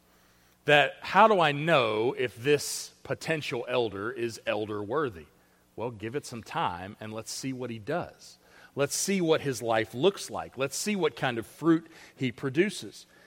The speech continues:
And he says, over time, sin is often revealed and good works are often revealed. Time takes care of a lot of problems. Paul says, "Eventually neither one of those can be concealed." Now, I know they can be concealed for a time,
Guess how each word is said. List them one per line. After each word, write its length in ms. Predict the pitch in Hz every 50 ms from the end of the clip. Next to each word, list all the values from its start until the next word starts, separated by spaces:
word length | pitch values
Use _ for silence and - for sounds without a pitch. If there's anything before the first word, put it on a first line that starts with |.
| - _ -
And 100 | 135 143
he 60 | 156
says, 320 | 147 - 175 165 147 135 - - _ -
over 300 | - 170 180 170 170 151
time, 640 | - - 185 208 214 147 117 107 107 127 170 202 202 - _ _ _ _ -
sin 520 | - - - - 170 190 185 165 147 156
is 180 | 147 127 113 139
often 400 | 120 120 117 - 117 110 107 104
revealed 500 | 104 98 92 98 101 117 156 190 185 - - _ _ _ _ -
and 200 | - 165 180 170
good 240 | 143 202 220 196 185
works 420 | 202 240 277 311 - - - - - -
are 180 | 120 120 -
often 400 | 120 113 107 - - 101 90 85 -
revealed. 520 | 92 107 101 92 104 101 92 82 73 - _ _ _ _ -
Time 360 | - - 139 139 151 165 165
takes 300 | - - 170 175 - - -
care 260 | - 120 104 107 120
of 80 | 131
a 60 | 143 147
lot 240 | 139 123 101 90
of 80 | 107 -
problems. 520 | - - 233 302 294 202 135 107 92 - - - - - -
Paul 160 | - 170 180
says, 260 | 170 - 180 151 123
"Eventually 540 | 143 131 151 208 262 220 - 190 165 147 139
neither 220 | 143 165 180 165
one 160 | 147 160 185 175
of 80 | 143
those 180 | 139 139 131 -
can 140 | - 131 123
be 100 | 131 123
concealed." 580 | - 120 104 - - 214 208 131 87 78 78
Now, 120 | 95 107 113
I 80 | 113
know 160 | 120 131 131
they 120 | 123 127 123
can 140 | - 131 123
be 80 | 131
concealed 420 | - - 120 - - 165 160 147 -
for 120 | 147 131
a 40 | 123
time, 440 | - - 214 233 151 120 117 131